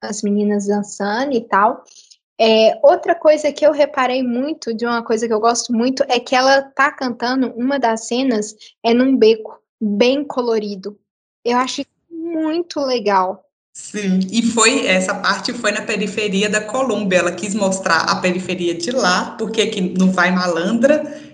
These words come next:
Speaker 2: a gente já tinha a, mais uma periferia mostrando o Brasil, e o que ela fala de legal é que lembra muito o Brasil, sabe? Tipo, a, a periferia de lá com a de cá, e ela aproveita pra usar aquela peruca verde,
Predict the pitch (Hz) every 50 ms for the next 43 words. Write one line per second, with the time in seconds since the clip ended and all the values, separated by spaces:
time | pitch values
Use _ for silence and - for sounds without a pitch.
0 | - - - 175 170 190 185 185 - 196 185 190 185 185 185 - - - 185 180
1 | 190 196 190 196 196 190 175 - - - - 175 175 - - 185 175 180 185 185
2 | 185 185 196 190 - 214 190 185 190 - 214 196 185 185 175 180 190 190 190 196
3 | 190 - - 180 180 185 190 190 185 196 190 185 180 170 175 185 185 180 - -
4 | 190 190 190 190 - 185 175 175 175 170 170 175 175 175 170 170 175 175 196 226
5 | 233 233 226 - - - - - - - 190 190 190 - 208 202 196 208 214 196
6 | 214 233 233 220 196 196 220 233 233 - 240 240 240 240 - - - - - 214
7 | 208 185 214 220 214 196 185 165 165 165 165 - - 185 190 185 180 165 165 -
8 | - - - - - _ 180 160 156 156 151 151 151 165 165 165 160 156 - -
9 | 160 160 160 - 180 175 175 170 - 170 160 170 175 175 180 165 160 160 165 170
10 | - - 185 175 165 - - - 180 156 160 170 190 190 185 180 175 180 190 185
11 | - - 185 190 - 196 196 190 185 185 180 190 185 185 185 185 175 180 180 -
12 | 175 - - 175 170 - - 185 170 170 165 170 170 - - - 175 160 156 -
13 | - - - 170 165 170 190 202 196 190 185 - 170 - - 165 165 156 160 156
14 | - - - - - - -